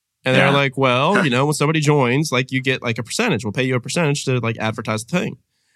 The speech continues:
Speaker 1: And I was like, "Oh, that sounds fun. Yeah, let's do that." And so I was making ten, fifteen percent off of, like, ten thousand dollar tickets,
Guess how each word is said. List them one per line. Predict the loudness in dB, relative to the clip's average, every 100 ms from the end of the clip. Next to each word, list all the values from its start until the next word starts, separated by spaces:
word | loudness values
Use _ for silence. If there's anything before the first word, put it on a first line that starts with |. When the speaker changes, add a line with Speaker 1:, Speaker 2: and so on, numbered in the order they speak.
| _ _ _ 0
Speaker 1:
And | 2 2 0 -2 _ _
I | -2
was | -2 0
like, | -4 0
"Oh, | 0 2
that | -2 0
sounds | -2 -2
fun. | -2 -2 -2 -4
Yeah, | -4
let's | -4 -4
do | -4
that." | -2 -2 -6 _ _ _ -20 _
And | -4
so | 0
I |
was | 2
making | 0 -4 -4
ten, | -4
fifteen | -4 -2 -2
percent | -2 -4 -4 -4 -6 _ _ -2
off | -2 -2
of, | -6
like, | -6 -8
ten | -4 -2
thousand | 0 -2 0
dollar | 0 0
tickets, | -2 -4 -6 -12 -16